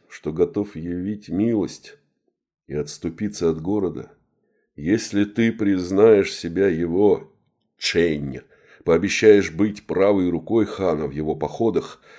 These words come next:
и станешь ежегодно присылать ему дань». Ань Цюань умышленно принимал посланцев во время обеда. Это было не принято,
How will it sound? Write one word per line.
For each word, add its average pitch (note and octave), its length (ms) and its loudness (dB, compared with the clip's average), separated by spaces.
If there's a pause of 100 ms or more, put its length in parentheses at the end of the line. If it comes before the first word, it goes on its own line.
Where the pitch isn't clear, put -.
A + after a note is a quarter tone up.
(140)
и D#2+ 80 -8
станешь G2+ 640 0
ежегодно E2+ 960 -2 (240)
присылать D2 640 -8
ему D2 240 -6
дань». D2 400 0 (1500)
Ань D3+ 200 4
Цюань D#3 540 6 (160)
умышленно C3+ 680 2
принимал G#2+ 520 2
посланцев A2 680 0
во E2 160 0
время F2+ 340 2
обеда. E2+ 420 -2 (640)
Это F2 180 -6
было B2+ 180 2
не C3+ 100 4
принято, C#3+ 680 2